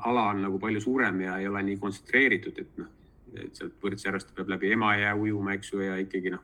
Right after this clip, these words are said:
rändel kala-, kalad koonduvad, eks ju, siis teda on nagu lihtsam mingil hetkel püüda. Merest ta võib-olla hajub rohkem ära ja seetõttu on, on suurem võimalus, et rohkem angereid pääseb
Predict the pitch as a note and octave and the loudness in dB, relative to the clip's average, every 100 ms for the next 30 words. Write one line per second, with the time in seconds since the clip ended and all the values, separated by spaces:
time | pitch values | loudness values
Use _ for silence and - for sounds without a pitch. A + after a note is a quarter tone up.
0 | - G#2 F#2+ F#2+ G2+ G2+ - G2 F#2+ B2 | -2 0 0 -2 -2 -2 0 -2 0 2
1 | B2 G2+ F#2+ F#2 F#2+ G2 - - F#2 G2+ | 2 2 0 -4 -6 -12 -12 -8 -2 2
2 | A#2 G2 F2+ F#2 G2 - F#2+ F#2+ - _ | 2 2 0 -2 -2 -2 -2 -4 -10 _
3 | G2 F#2+ F#2 F#2 G2 F#2+ B2+ - - _ | -2 0 0 -2 -2 4 4 2 -4 _
4 | - - - G#2+ G2+ - G2 F#2+ G2 G2 | -20 -20 0 4 4 0 -2 0 2 2
5 | A2 G#2 G2 G2 G#2 F#2 F2 - - - | 2 0 -4 0 0 2 0 -4 -20 -6
6 | F2+ F2+ E2+ F#2+ F#2+ G2 F#2+ F#2+ F2+ G2+ | -2 -2 2 0 0 0 2 4 2 0
7 | G2+ G2 G#2+ G2 G2+ A#2 G2 F#2 - - | 0 2 2 4 4 4 2 -2 -6 -4
8 | G2 - F#2 G2+ F#2+ F#2 F#2 - - F#2 | -4 0 0 2 2 2 0 -4 -6 -2
9 | F#2+ F2+ | 0 -2